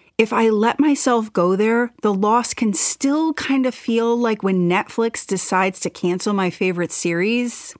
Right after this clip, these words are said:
when it ended in a cliffhanger. So it's just better for everyone that I not think about it. Here's to taking away money's power over us, team.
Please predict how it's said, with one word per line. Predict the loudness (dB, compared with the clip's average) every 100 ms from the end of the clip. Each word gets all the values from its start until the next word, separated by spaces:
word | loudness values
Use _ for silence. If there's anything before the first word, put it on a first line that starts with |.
| -4
when | 0
it | 0
ended | 0 0 0
in | 0
a | -2
cliffhanger. | -2 -6 -2 -2 0 0 -2 -6 -20 -20 -18 -4
So | -2
it's | 0
just | 0 -2 -2
better | -2 -2 -2
for | -4 -4
everyone | -4 -2 0 0 0 0 0
that | 0
I | 0
not | 0 0 0
think | -2 -4 -2
about | -2 -2 -4
it. | -8 -10 _ _ _ _ _ -20
Here's | -2 0 0 0
to | -2
taking | 0 -2 2 0
away | 2 0 2 2
money's | 2 2 0 -2
power | -6 0 0 2 0
over | 0 0 -2
us, | 0 -2
team. | 0 2 2 2